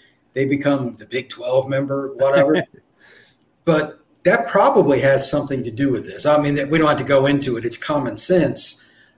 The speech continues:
Speaker 1: I've had coaches on different staffs tell me once we go Power Five, this matters.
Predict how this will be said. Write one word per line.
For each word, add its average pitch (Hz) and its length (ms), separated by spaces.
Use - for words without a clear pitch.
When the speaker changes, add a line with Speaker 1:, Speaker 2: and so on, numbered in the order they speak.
Speaker 1:
I've 139 140
had 151 240
coaches 165 420
on 131 160
different 143 260
staffs 143 380
tell 160 200
me 131 100
once 139 240
we 143 80
go 127 120
Power 127 360
Five, 143 260
this - 220
matters. - 640